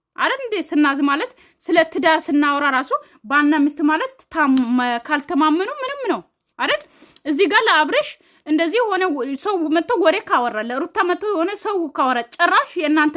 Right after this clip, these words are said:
ጠላት መጥቶ ሲያወራ ሩታ አምና ወርቁ መኪናም ነገ ሄርሜላ ናት የገዛችው ይባላል። ገባችሁ አይደለ? ጭራሽ ወርቁን ብዬ ነበረ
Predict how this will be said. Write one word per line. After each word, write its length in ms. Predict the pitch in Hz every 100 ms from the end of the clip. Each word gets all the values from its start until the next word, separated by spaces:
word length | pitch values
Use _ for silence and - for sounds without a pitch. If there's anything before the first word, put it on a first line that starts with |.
| 320
ጠላት 360 | 254 254 240
መጥቶ 240 | 262 254 311
ሲያወራ 460 | 302 302 233 247 320 605 - - -
ሩታ 260 | 320 320 - 294
አምና 260 | 302 294 320 - _ _ 269
ወርቁ 280 | 311 311 269
መኪናም 480 | 320 - 415 415 381
ነገ 160 | 370 480
ሄርሜላ 380 | 427 339 339 339
ናት 180 | 320 330
የገዛችው 460 | 285 277 277 285
ይባላል። 340 | 240 247 208 208
ገባችሁ 380 | 254 262 294 320
አይደለ? 240 | 302 339 659 - _ _ _ _ _ _ _ _ -
ጭራሽ 360 | 254 294 349 - 277
ወርቁን 380 | 285 285 381 311
ብዬ 200 | 294 285
ነበረ 320 | 330 277 330